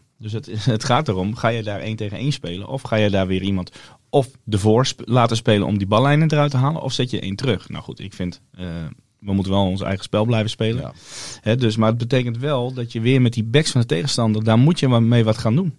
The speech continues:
Speaker 2: Ja.
Speaker 1: Ja, en wie gaat het oppakken en laat je Bangura en Smit doordekken?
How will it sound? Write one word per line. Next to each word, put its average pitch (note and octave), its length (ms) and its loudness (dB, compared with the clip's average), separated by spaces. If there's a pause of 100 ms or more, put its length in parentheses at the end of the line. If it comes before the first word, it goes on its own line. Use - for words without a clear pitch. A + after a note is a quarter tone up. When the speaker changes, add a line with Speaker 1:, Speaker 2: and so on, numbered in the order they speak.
(220)
Speaker 2:
Ja. A#2+ 200 -6 (180)
Speaker 1:
Ja, A2+ 200 -2
en B2 100 2
wie C#3 140 4
gaat C#3+ 160 2
het A#2 100 -4
oppakken B2+ 400 -2
en G2+ 120 0
laat A2+ 220 2
je - 60 -6
Bangura A#2 480 4
en G#2 80 0
Smit B2+ 320 2
doordekken? C3+ 540 2